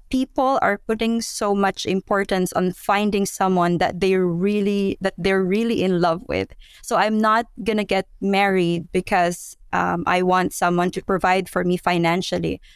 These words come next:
I will get married because I feel like I've connected with this person emotionally, and this person is my soulmate. So putting the importance on finding that the one,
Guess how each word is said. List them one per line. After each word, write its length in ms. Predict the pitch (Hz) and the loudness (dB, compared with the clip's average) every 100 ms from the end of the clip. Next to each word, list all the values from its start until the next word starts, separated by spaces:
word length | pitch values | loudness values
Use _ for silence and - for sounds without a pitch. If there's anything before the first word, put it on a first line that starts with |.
| - - | -12 -2
I 160 | 196 | 0
will 160 | 220 226 | 2 0
get 220 | 214 208 | -2 -2
married 380 | 185 180 165 165 | 0 2 0 -2
because 240 | - 185 | -4 -2
I 100 | 180 | -2
feel 340 | 180 - 185 180 | -4 -4 -2 0
like 200 | 175 175 | 0 0
I've 220 | 180 165 | -2 -2
connected 480 | - 175 175 185 175 | -2 0 0 -4 -2
with 100 | 175 | -2
this 160 | 180 - | -2 -2
person 380 | 180 175 175 | -2 -2 0
emotionally, 600 | 170 170 175 - 180 175 170 | 0 2 0 0 0 2 2
and 120 | 160 | 0
this 180 | 175 - | -2 -2
person 380 | 175 180 - | -4 -2 -2
is 160 | 165 - | -4 0
my 140 | 170 | -2
soulmate. 540 | 165 - 175 170 - - - - | -2 -2 -2 -2 -2 -4 -10 -20
So 220 | - 240 220 | -8 -6 -4
putting 420 | - 262 294 269 | -4 -2 0 0
the 100 | 233 | 0
importance 640 | 202 220 214 202 196 196 | -2 -4 -2 0 0 0
on 180 | - 190 | -2 -4
finding 560 | - - 233 247 247 | -4 -2 0 0 0
that 220 | 233 175 - | 0 -2 0
the 100 | 185 | 0
one, 440 | 202 180 170 185 | 2 2 2 -2